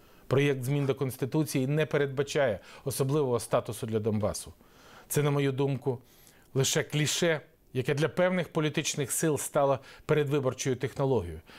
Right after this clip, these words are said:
елементом чорного піару проти змін до Конституції, проти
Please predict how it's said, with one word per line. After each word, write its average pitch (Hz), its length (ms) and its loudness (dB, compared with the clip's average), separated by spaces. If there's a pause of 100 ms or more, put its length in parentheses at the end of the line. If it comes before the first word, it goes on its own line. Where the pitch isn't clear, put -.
елементом 127 560 2 (240)
чорного 123 520 0
піару 107 500 0 (220)
проти 110 400 0 (240)
змін 107 340 0
до 95 100 -4
Конституції, 92 760 -8 (580)
проти 104 380 0